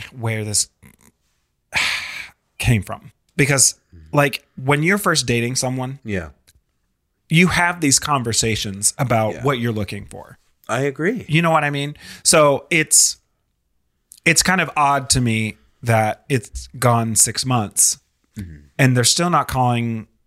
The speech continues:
Speaker 1: it what it is.
Speaker 2: Mm-hmm.
Speaker 1: So
Speaker 2: I think, I don't mind the idea that they had a six-month situationship.
Speaker 1: Sure.
Speaker 2: But the fact that it's not progressing simply because someone's not an artist, it's like,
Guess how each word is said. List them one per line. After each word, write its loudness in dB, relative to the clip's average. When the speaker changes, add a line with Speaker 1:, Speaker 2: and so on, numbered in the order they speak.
Speaker 1:
it 2
what 2
it 0
is. -2
Speaker 2:
Mm-hmm. -12
Speaker 1:
So 4
Speaker 2:
I 4
think, 2
I 2
don't 2
mind 2
the 4
idea 2
that -2
they 0
had 0
a -2
six-month -4
situationship. -4
Speaker 1:
Sure. -2
Speaker 2:
But -2
the -2
fact -2
that 4
it's -2
not -2
progressing -2
simply -6
because -8
someone's -8
not -2
an -16
artist, -2
it's -8
like, -6